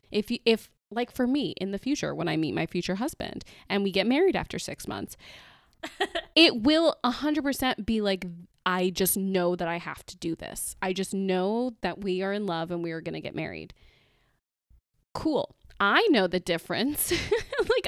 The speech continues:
Speaker 1: I know how to weigh pros and cons, right?
Speaker 2: Right.
Speaker 1: I think these kinds of decisions, maybe not, maybe, like, lower stakes things don't,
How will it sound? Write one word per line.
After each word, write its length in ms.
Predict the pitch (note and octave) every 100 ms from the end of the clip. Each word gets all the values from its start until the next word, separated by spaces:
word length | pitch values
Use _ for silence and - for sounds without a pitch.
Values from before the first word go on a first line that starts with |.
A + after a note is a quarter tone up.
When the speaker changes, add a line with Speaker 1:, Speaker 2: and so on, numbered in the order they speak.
| B3+
Speaker 1:
I 80 |
know 120 | G4+ G#4+
how 140 | A#4
to 40 | D#4+
weigh 240 | A#3+ A#3+
pros 340 | B3+ G#3+ G3 A3+
and 140 | C#4
cons, 440 | G4+ G#4 A#3 F3
right? 240 | F#3 F#3 A#3+ - -
Speaker 2:
Right. 180 | A#3 G#3+
Speaker 1:
I 80 | C4
think 340 | D4+ E4+ - A#3
these 340 | A3 D4 D#4
kinds 220 | - F#4+
of 80 | F4+
decisions, 760 | D4+ D4 A#3+ C4 A#3+ F3 F#3+ - _ - - - -
maybe 220 | F4 C5 C5+
not, 380 | F#4+ D4+ C#4+ - _ _ _ _ _ _ _ _ _ _ _ -
maybe, 240 | D4 F#4+
like, 160 | F#4+ A#3+
lower 300 | G#3+ G3+ G3+
stakes 280 | - G3+ -
things 260 | G3 F#3 -
don't, 360 | D3+ D#3 E3+